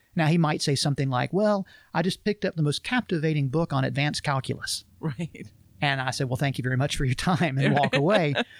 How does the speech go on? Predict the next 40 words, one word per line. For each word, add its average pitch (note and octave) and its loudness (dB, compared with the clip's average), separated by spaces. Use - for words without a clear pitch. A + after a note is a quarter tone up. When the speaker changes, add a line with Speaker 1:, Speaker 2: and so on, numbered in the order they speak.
Speaker 1:
But F#3 2
he'll A3 2
talk E3+ -2
about C3 0
a C3 -4
novel D#3+ 2
or B2 0
a A2+ -2
biography. D#3+ 0
Uh, B2 0
he C3 0
was B2+ -4
recently C#3+ -2
reading C3+ 0
a, A#2 -4
a A#2 -6
wonderful C#3 -2
biography B2+ -2
on A#2 -6
the, B2+ -4
on C3+ -2
the B2 -2
Romanovs B2+ -2
and C3 -4
is A#2+ -6
talking C3+ -2
about A#2+ -4
all D3 0
that C#3 -8
was C3+ -8
going B2 -4
on, A#2 -8
uh, A#2+ -6
in, C3 -4
in C3 -4
that C#3 0
era, B2 -2
which B2+ -10
I, B2 -6
I, B2+ 0